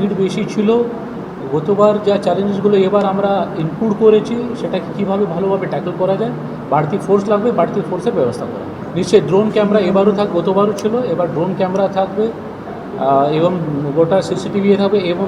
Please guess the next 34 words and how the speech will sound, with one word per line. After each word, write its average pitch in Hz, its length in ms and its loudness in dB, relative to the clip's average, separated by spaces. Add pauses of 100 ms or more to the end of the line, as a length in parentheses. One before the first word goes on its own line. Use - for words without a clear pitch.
সেন্ট্রালাইজ, 196 480 -2
আহ, 147 520 -2 (560)
আপনার 175 400 0
অ্যানাউন্সমেন্ট 185 800 2
থাকবে। 190 300 2
যদি - 340 -4
কার 185 180 0
কোনো 190 120 -4
অসুবিধা 185 320 -2
হলে 190 180 -2
আমরা 185 200 -2
ওখানে 180 220 -2 (100)
সঙ্গে 175 180 -4
সঙ্গে 185 300 -2 (360)
অ্যানাউন্স 170 300 2
করতে 196 240 0
পারি। 185 220 2 (560)
যদি 175 300 -2
কেউ 208 180 4
মেলায় 196 500 2 (240)
কেউ 175 120 0
বাচ্চা 170 300 4
হারিয়ে 185 320 4
যায় 190 180 4
বা 185 200 4
কিছু 175 220 -2
যায়, 208 220 0 (640)
সেটা 180 280 0 (100)
কিয়স্ক 196 300 4
আমরা 196 240 0 (240)
বিভিন্ন 180 300 2
জায়গাতে 196 360 2
পুলিশ 190 200 -2
অ্যাসিস্ট্যান্স 185 480 -2